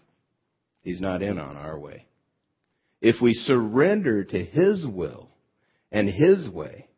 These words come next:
we stay connected to Him. This is how you stay connected to God.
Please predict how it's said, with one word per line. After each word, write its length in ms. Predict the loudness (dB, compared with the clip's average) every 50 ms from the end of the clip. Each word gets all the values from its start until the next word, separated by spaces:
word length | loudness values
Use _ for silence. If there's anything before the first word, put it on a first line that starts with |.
| _ _ _ _ _ _ _ _ _ _ _ _ _
we 100 | -8 -8
stay 260 | -6 -4 -2 -2 -2
connected 540 | -2 -4 -6 -4 -4 -6 -6 -10 -14 -14 -12
to 80 | -12
Him. 260 | -8 -8 -6 -6 -6 -2
This 180 | -2 0 0 0
is 80 | 2
how 100 | 4 4
you 160 | 4 4 2
stay 240 | -2 -2 -2 -2 -2
connected 480 | 0 -4 -4 -4 -4 -6 -8 _ -16 -16
to 80 | -16
God. 340 | -12 -10 -10 -10 -10 -12 -16